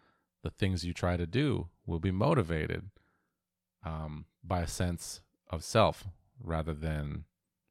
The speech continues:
a sense of trying to fit in or trying to do what you're, you know, quote unquote, supposed to do by any other external <sighs> concept that we may source these things from.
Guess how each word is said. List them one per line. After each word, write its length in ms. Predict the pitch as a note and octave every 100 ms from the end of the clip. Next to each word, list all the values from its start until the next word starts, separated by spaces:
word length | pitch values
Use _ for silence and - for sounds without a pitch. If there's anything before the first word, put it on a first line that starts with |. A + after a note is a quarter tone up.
| -
a 80 | F2+
sense 360 | - D#2+ -
of 160 | - - _ _ _ _
trying 340 | - E2+ D#2 D#2
to 120 | -
fit 240 | - D#2
in 240 | D#2+ C#2+ - _ _ _ _ -
or 140 | E2
trying 320 | - E2 D#2+
to 120 | D#2+ D#2
do 120 | E2+
what 200 | D#2 -
you're, 300 | D#2 D#2 D#2+ _ _ _ _ _ -
you 80 | D#2+
know, 100 | C#2+
quote 180 | - D#2+
unquote, 320 | D#2 E2 D#2+
supposed 400 | - E2+ G2+ G2
to 80 | F2+
do 240 | D#2+ D#2+ - - - - _ -
by 140 | F2
any 200 | F#2+ B2+
other 240 | A#2 G2+ F2
external 720 | E2+ - F#2 F#2 E2 D#2+ D#2 _ _ - _ _ _ - - _ _ _ _ -
<sighs> 640 | - - - - - -
concept 640 | - F#2+ E2+ D2+ - - - F#2
that 140 | E2
we 180 | E2+ E2
may 200 | D#2 D2
source 320 | - D#2+ D#2+
these 200 | E2+ E2+
things 220 | - -
from. 300 | - - -